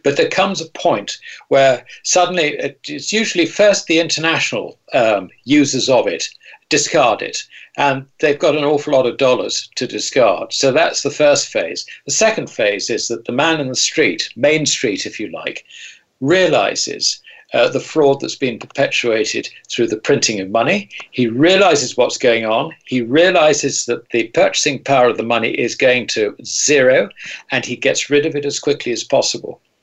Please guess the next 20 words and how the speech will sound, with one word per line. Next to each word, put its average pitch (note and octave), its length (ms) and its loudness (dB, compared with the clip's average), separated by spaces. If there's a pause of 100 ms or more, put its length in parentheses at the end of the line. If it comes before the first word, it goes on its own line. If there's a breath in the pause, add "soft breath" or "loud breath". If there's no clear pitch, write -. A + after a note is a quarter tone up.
(340 loud breath)
And A#2+ 120 -6
that F#3 200 2
stage D3+ 460 0
in A#2+ 160 -10
Germany, A#2+ 720 0
uh, A#2 400 2
in A#2+ 160 -6
nineteen B2+ 320 -2
twenty-three B2+ 560 0
was B2 140 -2
basically D3 460 0
between C3+ 360 0
about A#2 320 0
May C3+ 420 0 (220 loud breath)
and B2+ 240 -2
November B2 560 -2
nineteen A2+ 480 -8
twenty-three, G#2+ 640 -4
six - 380 -2
months. - 420 -2